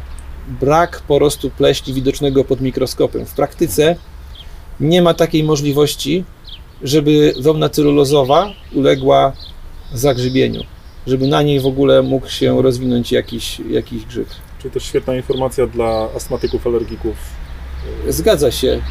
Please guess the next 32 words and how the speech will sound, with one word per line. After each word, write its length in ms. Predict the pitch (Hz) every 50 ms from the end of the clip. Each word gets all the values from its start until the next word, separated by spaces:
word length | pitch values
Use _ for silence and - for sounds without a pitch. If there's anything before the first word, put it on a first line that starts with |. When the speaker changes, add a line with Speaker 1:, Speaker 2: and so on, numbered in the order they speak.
| - - -
Speaker 1:
zgadza 320 | - - 160 139 170 175
się, 160 | - 185 180
a 60 | 165
także 280 | - - 185 170 170 180
dla 140 | 160 165 165
budowlańców, 680 | 156 170 160 165 165 151 165 175 180 175 160 165 139
którzy, 300 | - - 151 143 131 139
wiadomo, 380 | 139 151 147 143 175 165 156 143
czasami 400 | 123 147 143 - 185 175 165 160
nawet 280 | 156 165 160 156 156 143 - -
po 180 | 160 147 147 147 - - - - - - - - - -
kilku 200 | - - - -
latach 340 | 143 156 165 165 160 - -
może 200 | 147 151 - 156 147
wyjść 260 | - 160 170 165 -
w 100 | - -
dachu 260 | 160 165 160 - 151
jakiś 300 | 147 - - - - -
przeciek 420 | - - - 180 - - 156 165 - - - - - - - - - - - - - - - - -
i, 440 | 143 147 151 151 151 151 151 151 151
e, 880 | 147 143 139 139 139 143 143 143 143 143 143 143 147 143 135 - - -
Speaker 2:
Będą 200 | - 123 120 123
musieli 320 | 123 120 - 135 123 120
to 80 | - 131
naprawić. 380 | 120 120 - 131 123 120 - - - - - -
Speaker 1:
Tak, 260 | 185 156 135 127 -
muszą 260 | 156 170 170 180 165
naprawić, 520 | 160 160 160 - 175 180 175 165 143 143
muszą 240 | 156 156 - - 160
wymienić 400 | 143 139 160 160 160 156 147 -
izolację, 540 | 143 131 151 156 156 160 165 160 - 160 156
która, 600 | - - - 156 151 147 143 143 143 143 139 135